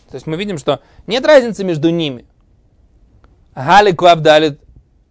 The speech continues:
зевзешовим, но по отношению к двадцати четырём брахот. «И там, и там одинаково. И там, и там». Должно быть двадцать четыре. Ведь написано, что нет между этим и этим,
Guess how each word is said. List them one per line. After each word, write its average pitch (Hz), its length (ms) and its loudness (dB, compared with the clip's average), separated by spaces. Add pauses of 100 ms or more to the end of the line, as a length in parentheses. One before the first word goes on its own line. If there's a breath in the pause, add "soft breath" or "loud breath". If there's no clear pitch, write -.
(340)
зевзешовим, 160 720 -2
но 147 80 -6
по 143 100 0
отношению 156 380 -6
к 180 40 -8
двадцати 160 300 -8
четырём 170 360 -2
брахот. 143 440 -2
«И - 60 -20
там, 156 240 -2
и 156 60 -6
там 175 240 0
одинаково. 214 640 -2 (920)
И 208 140 -2
там, 240 280 4
и 208 40 2
там». 151 240 2
Должно 151 240 -2
быть 190 100 -2
двадцать 196 220 0
четыре. 262 180 -4
Ведь 202 120 -4
написано, 247 540 -4
что 214 140 -6
нет 277 260 -2
между 277 540 0
этим 233 480 2
и 220 60 -4
этим, 247 480 -2